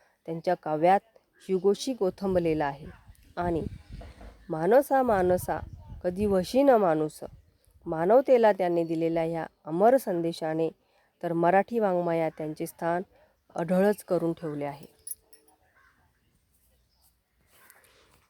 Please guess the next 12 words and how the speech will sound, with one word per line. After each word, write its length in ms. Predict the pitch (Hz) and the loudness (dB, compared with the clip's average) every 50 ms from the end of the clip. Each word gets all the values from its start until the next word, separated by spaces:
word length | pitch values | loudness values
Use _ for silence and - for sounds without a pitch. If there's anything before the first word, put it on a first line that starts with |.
| _ _ _ _ _ _ | _ _ _ _ _ _
बहिणाबाईंची 720 | 170 165 185 190 196 202 202 202 202 196 196 196 - - 185 | -2 2 4 4 6 6 6 6 6 4 4 2 -2 -6 -4
गाणी, 380 | 175 185 170 165 175 175 160 - - _ _ _ _ _ _ _ _ | -2 0 0 2 0 0 -2 -4 -6 _ _ _ _ _ _ _ _
त्यांची 300 | 170 165 175 - - 190 - _ | -10 -10 -10 -10 -14 -18 -18 _
प्रस्तावना 600 | - 165 170 - - - 190 180 170 165 156 143 156 - _ _ _ _ _ _ _ _ _ _ _ _ _ _ _ _ _ _ _ _ - - - - | -10 -10 -10 -10 -10 -8 -6 -4 -4 -4 -6 -6 -10 -14 _ _ _ _ _ _ _ _ _ _ _ _ _ _ _ _ _ _ _ _ -20 -14 -6 -2
यामधून 500 | 190 170 175 180 175 170 165 180 208 240 - _ _ _ _ - - - - - - | 0 2 2 2 0 -2 -2 -2 -2 -4 -4 _ _ _ _ -20 -20 -20 -20 -20 -20
आपल्याला 360 | - - 170 165 165 170 175 | -16 -8 -4 -2 -2 -2 -2
हे 140 | 160 170 175 | -2 -4 -6
सर्व 380 | - - 170 165 165 170 196 233 - - _ _ - _ _ _ - - | -6 -6 -6 -4 -2 -2 -2 -4 -6 -10 _ _ -20 _ _ _ -8 -6
जाणवते. 580 | 185 151 139 143 147 143 139 - - - - - - - - - - - - | -4 -4 -4 -4 -6 -8 -8 -12 -16 -20 -20 -20 -20 -20 -20 -20 -20 -16 -14
अशा 180 | 160 - 220 | -4 -2 -2
प्रकारे 460 | 202 - - 175 - 175 175 170 185 - - - _ - - - - - - _ _ _ _ _ _ _ _ _ _ _ | 0 0 -2 -2 2 2 2 2 2 0 -4 -8 _ -20 -20 -20 -20 -20 -20 _ _ _ _ _ _ _ _ _ _ _
परिमळ 420 | - 202 202 220 226 226 214 190 | -2 0 2 2 4 4 4 2